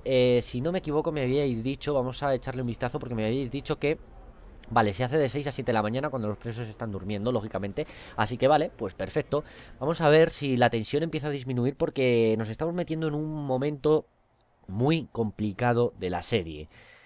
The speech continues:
Eh, tenemos que hacer un montón de cosas, eh, pero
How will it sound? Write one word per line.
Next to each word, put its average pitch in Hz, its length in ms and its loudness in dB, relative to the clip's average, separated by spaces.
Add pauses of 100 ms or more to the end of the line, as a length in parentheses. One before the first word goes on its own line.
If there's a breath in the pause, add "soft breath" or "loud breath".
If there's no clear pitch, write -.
(260 loud breath)
Eh, 135 460 4
tenemos 180 280 2
que - 60 2
hacer 165 160 2
un 170 60 -2
montón 143 240 -2
de 120 100 2
cosas, 92 500 -4 (300)
eh, 135 300 -2
pero 147 280 2